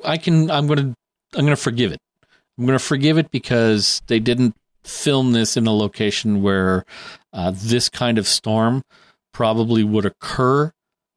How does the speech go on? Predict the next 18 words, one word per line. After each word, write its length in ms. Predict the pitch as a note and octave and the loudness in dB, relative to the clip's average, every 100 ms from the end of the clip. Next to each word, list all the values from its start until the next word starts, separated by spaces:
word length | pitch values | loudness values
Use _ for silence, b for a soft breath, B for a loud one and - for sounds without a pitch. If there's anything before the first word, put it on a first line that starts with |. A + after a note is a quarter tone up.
| _ _ _ _ _ - | _ _ _ _ _ -6
Uh, 500 | A#2 A2 G#2 G2+ - | -4 -2 -2 -4 -6
and 380 | A#2 A#2 A#2 A2+ | -2 0 0 2
the 100 | A#2 | 2
amount 240 | A#2 A#2 | 2 2
of 60 | A2 | 2
snow 560 | - - C3 C3 B2+ B2 | 0 0 2 2 2 2
that 240 | A2+ G#2 | 0 0
they 100 | A2 | 0
would 240 | G#2+ G#2 | 0 -2
require 680 | A2 - - A2+ A2+ A2+ A2+ | -2 -4 -4 -2 2 2 2
in 80 | G#2+ | 2
order 160 | G#2+ | 0
to 120 | G2+ - | -2 -6
properly 380 | - A2+ - A2 | -6 -4 -2 -4
portray 500 | - F#2+ - A#2+ B2 | -4 -12 -6 -2 0
that, 320 | B2 B2+ D3 - B B B _ | 2 0 -2 -6 B B B _
they 180 | - G#2 | -8 -6
couldn't 420 | G2 C3+ A#2+ G2+ | -4 -2 -2 -2